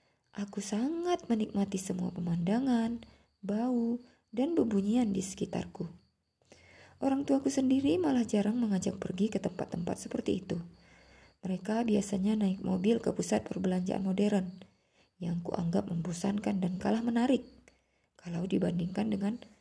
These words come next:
ane-, aneka warna dan sensasi yang kusaksikan di pasar. Di pasar, orang bisa membeli apa saja, dari bahan makanan segar dan barang kebutuhan rumah tangga, sampai pernik-pernik perhiasan murahan.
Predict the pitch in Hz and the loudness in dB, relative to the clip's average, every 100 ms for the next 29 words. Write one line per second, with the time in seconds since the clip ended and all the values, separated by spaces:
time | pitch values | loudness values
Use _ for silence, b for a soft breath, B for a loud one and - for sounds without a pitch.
0 | B B - 226 269 302 294 - 247 277 | B B -4 0 2 0 -4 -6 -2 0
1 | 277 285 262 254 254 254 240 196 190 170 | 0 2 2 2 2 4 4 2 0 -2
2 | 170 175 175 202 190 - 165 - - 170 | 0 -2 2 2 0 -4 -8 -8 -4 -2
3 | 170 170 165 - 143 - _ _ _ _ | -2 -4 -8 -8 -10 -12 _ _ _ _
4 | _ _ B B B B B B B - | _ _ B B B B B B B -4
5 | 226 233 - 285 - 220 220 240 277 226 | -2 0 2 0 2 2 4 2 2 2
6 | 208 214 208 190 190 - 175 175 196 202 | 2 2 2 2 0 0 -2 0 0 0
7 | 175 175 - b b b b - 165 165 | -2 -4 -14 b b b b -8 -4 0
8 | 175 196 214 208 214 220 226 202 233 247 | 0 2 0 2 0 0 0 4 6 6
9 | 233 185 180 170 175 185 196 175 190 185 | 4 2 2 2 2 -2 -2 0 0 0
10 | 185 190 190 202 208 208 208 B B B | 2 0 0 0 2 2 0 B B B
11 | B B B - 247 294 294 311 262 233 | B B B -6 -4 0 4 4 4 0
12 | 233 214 208 247 - 190 180 180 170 180 | 0 0 2 0 0 0 2 0 0 0
13 | 160 170 170 | -2 -2 -4